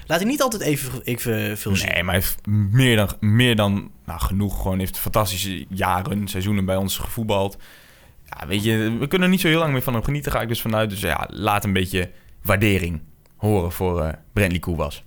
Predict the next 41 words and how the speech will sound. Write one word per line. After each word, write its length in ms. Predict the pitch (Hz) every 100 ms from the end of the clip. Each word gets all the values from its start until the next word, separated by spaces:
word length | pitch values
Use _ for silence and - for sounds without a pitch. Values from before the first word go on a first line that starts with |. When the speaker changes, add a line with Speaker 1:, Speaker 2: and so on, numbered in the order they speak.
| -
Speaker 2:
Kom 120 | 95
Speaker 1:
Ja. 60 |
Speaker 2:
op. 140 | 85 - - -
En 100 | 107
ik 100 | 110
zag 100 | 117
iemand 240 | 113 110
ook 100 | 120
op 60 | 110
H 240 | 104 101 95
F 60 |
C 20 | -
reageren. 640 | 98 92 95 95 95 92 - - -
Een 180 | 98 92
liedje 240 | 101 -
voor, 280 | - 95 98
ehm, 160 | 95 95 - - - - -
onze 240 | 110 101
trainer, 380 | - 87 85 113 - - - - -
Frank 360 | - 90 92 92
Wormoed. 600 | 95 85 87 - - - - - - - - -
Moet 140 | 98 95
je 60 |
doen, 220 | 90 82 -
is 60 | -
leuk. 280 | 80 73 -
Lekker 240 | - 92 90
Duits 260 | 92 92
liedje, 280 | 104 95 101
ik 100 | 92
ken 100 | 101
Speaker 1:
Had, 100 | 95
Speaker 2:
hem 80 | 95
niet. 80 | 98
Speaker 1:
had 120 | 160
hij 100 | 202
ook 120 | 185
echt 140 | 190 -
wel 100 | 175
de 80 |
lyrics? 440 | 175 170 107 -